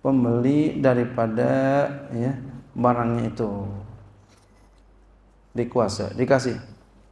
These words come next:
Nah, dengan cara tadi dikosongin. Ma'a taslimihil miftah. Serta, ya, menyerahkannya akan kunci, dikasih kunci.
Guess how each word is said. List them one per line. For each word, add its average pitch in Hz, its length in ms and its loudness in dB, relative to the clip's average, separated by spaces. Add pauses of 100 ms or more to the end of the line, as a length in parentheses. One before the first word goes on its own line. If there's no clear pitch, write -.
(140)
Nah, 104 400 -4
dengan 123 240 4
cara 123 300 6
tadi 190 240 6
dikosongin. 135 500 4 (840)
Ma'a 160 420 4
taslimihil 165 1000 6
miftah. 131 760 0 (800)
Serta, 156 1120 4 (720)
ya, 135 240 2 (800)
menyerahkannya 143 960 4
akan 135 480 0
kunci, 123 560 -6
dikasih 123 400 -2
kunci. 104 320 -6